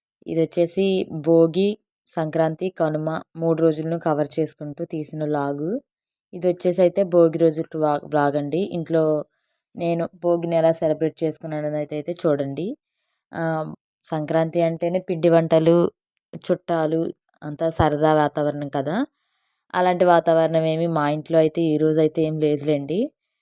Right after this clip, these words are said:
నేను రేపు అంటే సంక్రాంతి పండుగ రోజు అమ్మ వాళ్ళ ఇంటికి వెళ్దామని చెప్పి ప్లాన్ చేసుకున్నాను. నిన్నటి వరకు కూడా నాకు వర్క్లు ఆ బిజీ అయితే సరిపోయింది. అంటే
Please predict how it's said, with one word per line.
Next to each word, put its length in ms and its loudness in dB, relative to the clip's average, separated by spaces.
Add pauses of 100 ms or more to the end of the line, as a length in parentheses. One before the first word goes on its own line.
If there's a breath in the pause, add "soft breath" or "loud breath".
(180)
నేను 320 2
రేపు 680 2 (100)
అంటే 220 -2
సంక్రాంతి 520 0
పండుగ 320 -2
రోజు 260 0
అమ్మ 200 0
వాళ్ళ 200 0
ఇంటికి 280 -6
వెళ్దామని 420 -2
చెప్పి 520 -4 (240)
ప్లాన్ 260 -2
చేసుకున్నాను. 760 -6 (640)
నిన్నటి 280 0
వరకు 300 2
కూడా 240 0
నాకు 360 0
వర్క్లు 500 2
ఆ 140 4
బిజీ 400 2
అయితే 140 4
సరిపోయింది. 800 0
అంటే 480 0